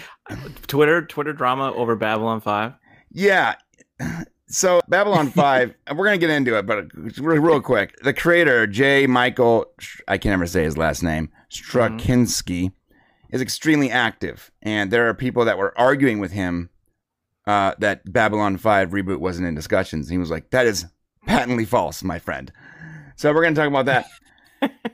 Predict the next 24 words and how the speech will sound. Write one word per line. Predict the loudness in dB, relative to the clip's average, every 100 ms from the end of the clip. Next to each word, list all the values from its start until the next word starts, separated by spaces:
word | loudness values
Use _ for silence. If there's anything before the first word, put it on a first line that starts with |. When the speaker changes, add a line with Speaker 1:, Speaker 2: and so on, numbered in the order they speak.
| _ 0
Speaker 2:
<laughs> | 2 4 4 2 0 -4 _ _ _ _ -10 -8 -6 -8 -10 -4
Also, | -2 0 0
it | 0
looks | 0 2
like | 0 2
California | 0 2 2 2 0 2 2 0 -4 -16 _ _ _ _ _
has | 0 2 2
now, | 2 4 4
uh, | 4 4 2 -2 _ _ _ _ _ -20 _ _
they're | 0 2
gonna | 2 2
be, | 2 2
uh, | 2 0
covering | 0 2 2 2
sex | 2 0 0
changes | -2 -2 -2 -4
for | 0 0 2
illegal | 0 0 0
immigrants. | 0 0 -2 -4 -10 -18 -4
Yes, | -2 -2 -4
that's | -4 -2
an | -2
actual | -2 -4 -4
headline, | -4 -4 -2 -4 -6